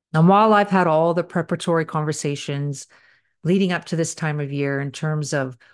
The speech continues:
what they can realistically expect in terms of gifts, I also know that there will be real disappointment. And it can be hard as a parent to not try and do all the things that you know will make your kids happy.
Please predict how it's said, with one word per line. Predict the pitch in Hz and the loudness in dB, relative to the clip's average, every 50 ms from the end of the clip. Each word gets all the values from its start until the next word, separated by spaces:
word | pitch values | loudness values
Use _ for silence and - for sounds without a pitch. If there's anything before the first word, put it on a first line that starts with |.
| _ _ _ - | _ _ _ 0
what | - 165 165 165 | 2 2 2 4
they | 180 170 | 2 0
can | 165 - 160 147 147 147 - - | 0 0 -2 -2 -2 -4 -4 -6
realistically | 151 147 151 151 139 143 180 202 - - 269 - - 147 135 | -4 -2 0 0 2 2 2 0 0 -2 -4 -4 -2 -2 -4
expect | 117 - - - - - 120 110 156 185 - - - | -4 -6 -10 -12 -8 -6 -6 -6 -6 -8 -10 -8 -8
in | 151 135 | -6 -6
terms | - - 147 139 135 135 | -4 -4 -4 -4 -2 -4
of | 127 120 117 | -6 -4 -2
gifts, | 190 175 147 - 139 156 - - - - - _ _ _ _ - - - - _ _ _ _ - | -2 -2 -2 -2 -4 -6 -6 -10 -16 -16 -18 _ _ _ _ -20 -20 -20 -20 _ _ _ _ -2
I | 196 262 311 | 0 2 2
also | 330 302 269 - - - 214 185 | 2 2 0 -2 -2 -2 0 0
know | 170 165 190 254 302 240 160 143 143 156 | 2 2 0 0 0 0 0 -2 -2 -2
that | 160 160 180 180 175 175 - - - | -2 -2 -2 0 0 -2 -4 -6 -4
there | 156 185 196 190 | -2 0 0 0
will | 165 180 240 269 | 0 0 -2 -2
be | 220 190 214 220 208 | -2 -2 -2 -2 -2
real | 170 175 196 208 190 | -2 -2 -2 -2 -2
disappointment. | 180 - 196 185 - - 165 - - 214 269 302 247 - 104 110 147 - _ _ _ _ _ _ _ _ _ _ _ _ _ _ _ _ _ _ _ _ _ _ _ _ _ _ _ _ _ _ _ _ _ _ _ _ _ - | -4 -4 -6 -6 -6 -8 -10 -6 -4 -6 -6 -6 -8 -10 -10 -10 -12 -14 _ _ _ _ _ _ _ _ _ _ _ _ _ _ _ _ _ _ _ _ _ _ _ _ _ _ _ _ _ _ _ _ _ _ _ _ _ -4
And | 226 240 | -2 0
it | 277 262 | 0 0
can | 269 240 247 240 | 0 0 0 2
be | 262 233 | 0 0
hard | 180 196 240 262 311 349 | 0 2 2 0 2 0
as | 339 302 - | -2 -4 -6
a | - | -10
parent | - - 151 151 139 139 139 139 151 - _ _ _ - | -10 -6 -4 -4 -4 -4 -4 -6 -8 -10 _ _ _ -8
to | - 170 | -4 -2
not | 175 202 214 220 - | 0 0 -2 -4 -8
try | - - - 190 185 180 | -10 -4 -2 -2 0 0
and | 175 175 165 147 | -2 -2 -4 -4
do | - 175 175 180 | -2 -2 0 0
all | 170 170 | 0 -2
the | 175 180 | -4 -6
things | 180 - 156 139 139 143 143 127 - | -6 -6 -8 -6 -6 -6 -8 -4 -4
that | 165 123 | -6 -4
you | 160 180 180 | -4 -4 -4
know | 170 160 160 160 165 175 | -2 -2 -2 -2 -2 -2
will | 175 170 165 | -2 -4 -4
make | 160 156 147 - - | -4 -6 -8 -8 -8
your | 151 | -10
kids | 143 - - 135 131 - | -10 -8 -8 -8 -8 -6
happy. | - 131 127 123 - - - - 156 156 - | -6 -6 -6 -6 -6 -8 -8 -8 -8 -10 -12